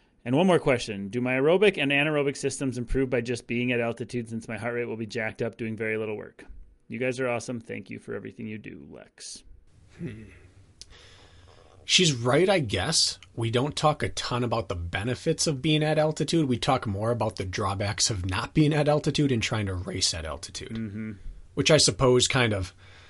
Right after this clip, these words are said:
Speaker 2: <laughs> i-, if one's true, the other's true. Here's, here's the thing about altitude, Kirk. I realize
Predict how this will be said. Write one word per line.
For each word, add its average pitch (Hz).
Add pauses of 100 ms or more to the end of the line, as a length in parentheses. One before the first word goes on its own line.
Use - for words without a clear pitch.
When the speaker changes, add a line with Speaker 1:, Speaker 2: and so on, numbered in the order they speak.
(200)
Speaker 2:
<laughs> -
i-, 139 (160)
if 143
one's 143
true, 107
the 104
other's 90
true. - (340)
Here's, 269 (160)
here's 214
the 170
thing 196
about 143
altitude, 113
Kirk. 101 (580)
I 117
realize 170